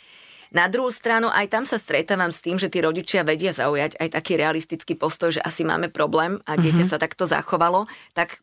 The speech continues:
Speaker 1: poďme s tým takisto niečo robiť, poďme pracovať na jeho charaktere, poďme meniť niektoré veci, čo si myslím, že je podstatou, aby ten rodič ponúkol pomoc tomu dieťaťu, nenechal ho v tom same, vytvoril nové pravidlá, ako tá, to dieťa na tom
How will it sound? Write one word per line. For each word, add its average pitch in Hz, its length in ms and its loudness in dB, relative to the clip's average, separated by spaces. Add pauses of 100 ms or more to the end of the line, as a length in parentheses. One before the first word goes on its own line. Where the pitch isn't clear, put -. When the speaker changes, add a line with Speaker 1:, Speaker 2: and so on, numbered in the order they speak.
Speaker 1:
poďme 180 240 2
s 175 160 -6
tým 170 320 -2
takisto 185 400 0
niečo 151 320 -2
robiť, 147 320 0
poďme 170 400 0 (320)
pracovať 170 480 2
na 151 160 0
jeho 156 160 0
charaktere, 156 560 -2
poďme 175 400 2
meniť 180 400 2
niektoré 151 480 0
veci, 214 320 -2 (240)
čo - 80 -4
si 180 160 2
myslím, 170 400 0
že 165 160 2
je 160 80 2
podstatou, 175 560 0
aby 165 240 0
ten 175 160 0
rodič 180 320 0
ponúkol 185 560 2 (800)
pomoc 180 320 4
tomu 208 240 0
dieťaťu, 208 480 0
nenechal 190 560 2
ho 170 80 0
v 165 80 -2
tom 175 160 -2
same, 160 400 0 (320)
vytvoril 220 560 2
nové 202 320 2
pravidlá, 165 560 2
ako 185 240 0
tá, 175 160 2
to 175 240 -2
dieťa 165 320 0
na 165 160 0
tom 170 80 2